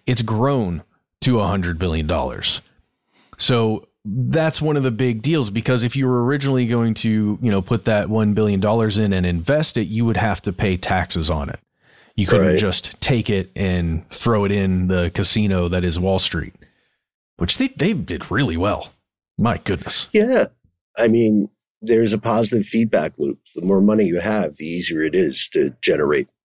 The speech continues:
Speaker 2: an increasing amount of wealth. Uh, that's, <laughs> that's either a flaw or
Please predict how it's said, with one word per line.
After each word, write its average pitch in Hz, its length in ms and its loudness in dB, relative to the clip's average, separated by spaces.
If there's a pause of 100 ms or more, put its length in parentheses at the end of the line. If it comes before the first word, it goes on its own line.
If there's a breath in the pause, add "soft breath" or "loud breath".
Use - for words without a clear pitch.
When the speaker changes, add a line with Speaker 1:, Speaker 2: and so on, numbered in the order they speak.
(160)
Speaker 2:
an 82 80 0
increasing 78 540 -2
amount 76 360 0
of 73 460 -2
wealth. - 460 -2 (120)
Uh, 71 220 0
that's, - 320 -2 (560)
<laughs> - 640 0
that's 123 240 2
either 127 320 2
a 110 120 2
flaw 127 400 2
or 120 260 0